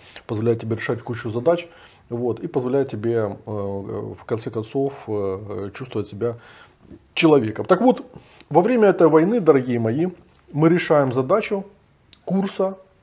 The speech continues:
к которому мы пойдём после войны. Потому что если мы дальше будем мыслить как копачи, охотники, собиратели, и если мы не будем выкидывать из власти тех, кто способствует, э, услож-, э, э,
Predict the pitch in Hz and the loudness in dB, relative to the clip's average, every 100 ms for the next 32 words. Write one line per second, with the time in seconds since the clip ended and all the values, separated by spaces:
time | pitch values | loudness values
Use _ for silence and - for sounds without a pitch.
0 | _ _ _ _ _ _ _ _ _ 139 | _ _ _ _ _ _ _ _ _ -4
1 | 165 151 131 135 123 113 143 131 - 135 | 0 2 2 0 -2 -2 -2 -4 -6 -6
2 | 127 104 101 101 101 _ - - - - | -6 -8 -8 -12 -12 _ -20 -20 -20 -20
3 | 117 117 120 175 170 143 131 104 - 131 | -12 -4 2 2 2 4 6 4 0 -4
4 | 180 - 160 139 151 143 - 117 139 120 | -2 0 0 4 4 4 0 -4 -2 -2
5 | 113 131 143 - 107 - 117 120 135 143 | -2 -2 -4 -6 -10 -8 -6 -6 -2 -2
6 | - 117 104 - 113 107 117 110 143 196 | -2 -4 -6 -6 -10 -10 -10 -10 -4 -4
7 | 262 262 135 131 - - - - - 127 | -4 -4 -6 -6 -10 -20 -20 -20 -10 -4
8 | 131 123 165 - 143 147 160 151 156 123 | -4 0 -2 0 0 2 0 0 -2 -2
9 | 117 139 - 139 117 107 101 120 120 123 | -4 -6 -6 -4 -4 -4 -6 -8 0 2
10 | 110 - 110 - 151 117 - - _ 135 | 2 -2 -14 -8 -4 -4 -6 -20 _ -4
11 | 120 110 - 135 135 - 110 107 104 - | -2 -4 -8 -6 -8 -8 -8 -6 -6 -10
12 | - - - _ - 110 104 - - 165 | -20 -20 -20 _ -8 -4 -4 -4 -8 0
13 | 156 147 165 143 135 135 135 | 0 0 2 4 4 4 2